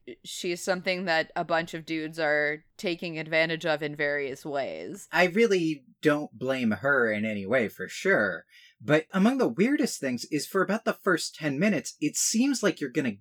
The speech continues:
Speaker 2: get that movie. When she first meets Mister Dingle, which, by the way, what?
Speaker 1: What is Mister Dingle's thing? Is he just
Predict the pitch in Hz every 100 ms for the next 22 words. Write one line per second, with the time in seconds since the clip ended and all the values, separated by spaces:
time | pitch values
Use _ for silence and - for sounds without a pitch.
0 | - 101 196 _ 123 - 101 95 78 69
1 | - _ _ - - _ 156 160 - 175
2 | - 208 240 233 - 170 208 202 - 151
3 | 147 - 143 113 139 131 117 101 - _
4 | _ _ 135 151 - 202 254 262 190 127
5 | 98 104 - 214 180 _ _ 180 175 220
6 | 262 233 240 269 370 659 679 381 349 -
7 | 311 247 269 269 262 233 208 - _ _
8 | _ - 320 359 170 147 160 175 _ -
9 | 254 240 269 277 302 311